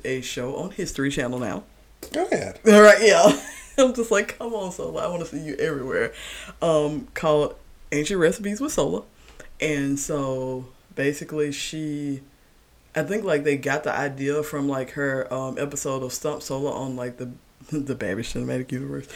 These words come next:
Speaker 1: Why does everybody use that now? <laughs> But, like,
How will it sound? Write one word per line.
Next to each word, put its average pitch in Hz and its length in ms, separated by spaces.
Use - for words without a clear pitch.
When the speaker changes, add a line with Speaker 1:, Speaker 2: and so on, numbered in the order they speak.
Speaker 1:
Why 156 220
does 151 140
everybody 123 380
use 135 120
that 131 140
now? 139 280
<laughs> - 100
But, 220 120
like, - 400